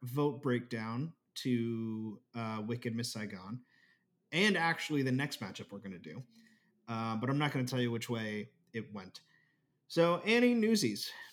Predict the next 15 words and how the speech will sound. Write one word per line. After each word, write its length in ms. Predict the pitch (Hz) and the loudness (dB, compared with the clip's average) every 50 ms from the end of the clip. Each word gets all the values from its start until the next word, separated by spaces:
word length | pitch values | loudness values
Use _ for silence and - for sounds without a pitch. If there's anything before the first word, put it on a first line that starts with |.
| _ _ - | _ _ -2
Annie, 280 | 156 175 196 202 190 180 | 0 2 4 4 4 4
nineteen 360 | 180 156 165 170 151 160 135 | 4 4 4 4 4 4 4
seventy-seven. 580 | 147 165 135 107 107 139 151 131 101 92 - - - _ _ _ _ _ _ _ _ _ _ _ _ _ _ | 4 4 4 4 2 2 0 0 0 -4 -10 -16 -20 _ _ _ _ _ _ _ _ _ _ _ _ _ _
Like 160 | - 120 107 95 | -6 -6 -4 -4
a 100 | 101 - - _ _ - | -6 -10 -12 _ _ -16
twelve-minute 540 | - - 147 156 170 143 135 160 151 131 110 | -8 -2 2 2 2 4 4 4 4 4 2
medley. 340 | 131 151 139 - - - - _ _ _ _ _ _ _ _ _ - _ _ _ _ _ | 2 0 -2 -4 -8 -14 -18 _ _ _ _ _ _ _ _ _ -20 _ _ _ _ _
Sorry. 240 | - - 104 87 82 - - - - - - _ _ _ _ _ - _ - | -10 -10 -10 -10 -10 -16 -20 -20 -20 -20 -20 _ _ _ _ _ -20 _ -2
Keep 180 | - 156 127 | -2 0 0
going. 120 | 143 104 - - _ - - - _ _ _ - - - | 0 -4 -4 -10 _ -18 -20 -20 _ _ _ -16 -2 6
Who's 160 | - 185 165 | 6 8 8
got 160 | 135 185 160 - | 8 6 4 4
something 240 | 165 139 123 113 | 4 4 4 2
to 80 | 110 104 | 0 -4
say? 120 | - - | -6 -8